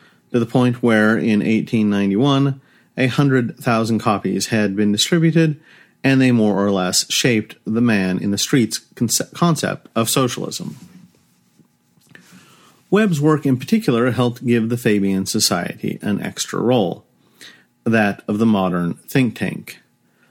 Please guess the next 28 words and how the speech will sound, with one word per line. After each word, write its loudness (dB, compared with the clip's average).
Under 2
his 2
lead, 0
qualitatively 0
minded 0
Fabians 2
queried 0
various 0
government -2
records 0
departments -2
to -4
try 2
to 0
collect -2
and 0
publicize 0
numbers 0
that -2
would 0
be 0
useful 0
in 2
making 2
the -2
case -2
for -4
socialism. -2